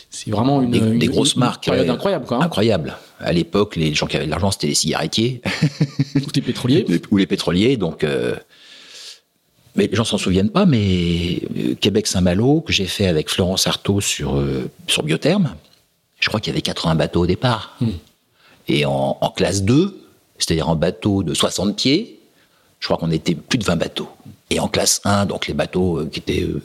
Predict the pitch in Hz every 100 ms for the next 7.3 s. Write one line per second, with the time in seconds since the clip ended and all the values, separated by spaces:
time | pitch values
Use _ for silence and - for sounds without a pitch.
0 | - - - 80 - - 147 156 - 76
1 | 110 110 - - 127 120 113 - 156 202
2 | - - - - - - - - - -
3 | - _ - 87 85 90 87 87 - 104
4 | 104 101 131 170 143 - _ _ _ _
5 | _ - - - 156 - - - 101 101
6 | 123 214 - - - - - 135 170 208
7 | 254 220 71